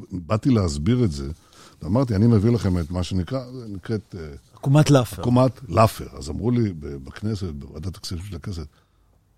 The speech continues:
Speaker 1: "לאופר, מי זה הלאופר הזה?" אמרתי, "לא, לא, לאפר, ויש גם כלכלנים לא יהודים." זה אחד מהם. והוא עשה טבלה, אה, עקומה נורא פשוטה, אוקיי? הנה אני מצייר כאן, זה ממש דקה קלה לכלכלה.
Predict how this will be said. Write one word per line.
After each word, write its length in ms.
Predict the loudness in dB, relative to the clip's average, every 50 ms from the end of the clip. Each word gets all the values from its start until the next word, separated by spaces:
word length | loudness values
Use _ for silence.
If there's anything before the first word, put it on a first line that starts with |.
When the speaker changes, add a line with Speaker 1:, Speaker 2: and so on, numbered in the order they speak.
| _ _ _ _ _ _ _ _ _ _ _ _ _ _ _ _ _ _ _ _ _ 4
Speaker 1:
"לאופר, 340 | 4 4 6 4 2 2 2
מי 120 | 4 6 6
זה 140 | 6 6 4
הלאופר 400 | 4 2 2 2 0 -4 -4 -4
הזה?" 160 | -8 -8 -8
אמרתי, 260 | -6 -6 -6 -4 -2
"לא, 160 | -2 0 2 2
לא, 140 | 2 0 0 -4
לאפר, 380 | -6 -2 0 0 0 -2 -6 -12 -12 -14 -10
ויש 260 | -6 -2 0 0 2
גם 160 | 4 2 2 4
כלכלנים 600 | 2 0 -2 0 -2 -2 -2 0 0 0 0 0 -2 -4 _ 2
לא 220 | 6 8 10 10
יהודים." 400 | 10 10 6 6 4 0 -2 -4 -6 -8 -14 -12 -4 0
זה 120 | 2 2
אחד 280 | 4 6 6 6 6 4
מהם. 160 | 2 0 0 -2 -6 -14 -20 _ _ _ 0
והוא 120 | 2 4
עשה 320 | 4 4 4 4 4 4 2 -2 _ _ _ _ _ _ _ _ _ _
טבלה, 280 | -2 0 0 0 0 -2 -2 -2 0
אה, 180 | 2 2 2 0 -4 -8 -8
עקומה 400 | -8 -6 -4 -2 -2 0 0 0
נורא 220 | 0 0 -2 -2
פשוטה, 400 | -4 -4 -8 -8 -8 -8 -8 -10 -10 -14 _ _ _ _ -20
אוקיי? 240 | -10 -6 -4 -4 -4 -6 _ _ _ _ _ _ _ _ _ 0
הנה 160 | 2 4 6
אני 120 | 6 6
מצייר 320 | 6 4 2 -2 -2 -2 -4
כאן, 140 | -6 -10 -10 -14 _ _ _ _ _ _ _ _
זה 80 | -6 -2
ממש 340 | -2 0 0 0 0 -2 -2
דקה 260 | -4 -6 -6 -8 -8
קלה 280 | -6 -8 -6 -6 -8 -8
לכלכלה. 480 | -10 -10 -12 -14 -14 -16 -16 -16 -18